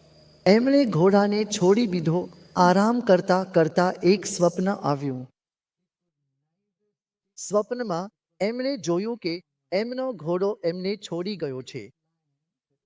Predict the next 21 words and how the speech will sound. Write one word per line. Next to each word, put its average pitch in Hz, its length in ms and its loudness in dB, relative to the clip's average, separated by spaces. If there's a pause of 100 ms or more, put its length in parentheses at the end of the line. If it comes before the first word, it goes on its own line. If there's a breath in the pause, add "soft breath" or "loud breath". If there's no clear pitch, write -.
(2750)
અને 220 240 6
હવે 202 320 6
એ 214 280 8
ભાગી 202 440 4
શકે 165 340 2
એવી 220 480 4
કોઈ 214 300 6
જગ્યા 165 420 6
નહોતી 180 600 2 (320 loud breath)
અને 175 240 8
એણે 190 380 2
એક 208 360 6
મોટી 202 420 4
વાઘણ 175 440 4 (100)
અને 185 220 2
વાઘ 160 340 4
જોયો. 131 400 2 (880)
એક 247 280 6
બાજુ 190 460 4
વાઘ 156 300 4
હતો. 139 380 -2